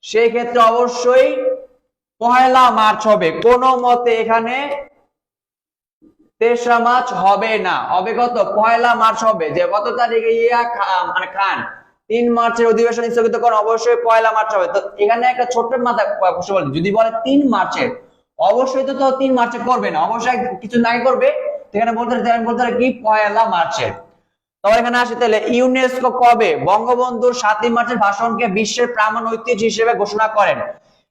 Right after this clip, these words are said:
এখানে মাথায় রাখতে হবে সাতই মার্চের ভাষণ, আর অবশ্যই কি হবে? ইউনেস্কো হবে।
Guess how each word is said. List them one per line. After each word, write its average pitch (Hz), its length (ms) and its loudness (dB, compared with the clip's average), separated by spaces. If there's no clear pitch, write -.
এখানে 202 260 -2
মাথায় 240 260 2
রাখতে 240 220 -2
হবে 233 240 2
সাতই 220 380 0
মার্চের 240 420 0
ভাষণ, 214 240 -2
আর 180 120 0
অবশ্যই 208 420 0
কি 247 100 -2
হবে? 202 180 0
ইউনেস্কো 220 540 -2
হবে। 180 320 0